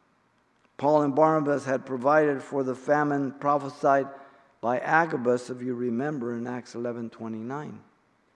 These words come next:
They fulfilled the ministry and returned to Antioch in Acts twelve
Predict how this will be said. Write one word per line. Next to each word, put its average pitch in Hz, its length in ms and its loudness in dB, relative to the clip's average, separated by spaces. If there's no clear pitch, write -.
They 170 120 6
fulfilled 175 520 2
the 170 80 4
ministry 175 640 2
and 156 120 2
returned 156 420 -2
to - 220 -6
Antioch 143 560 -4
in 143 120 -6
Acts 127 300 -6
twelve 127 420 -2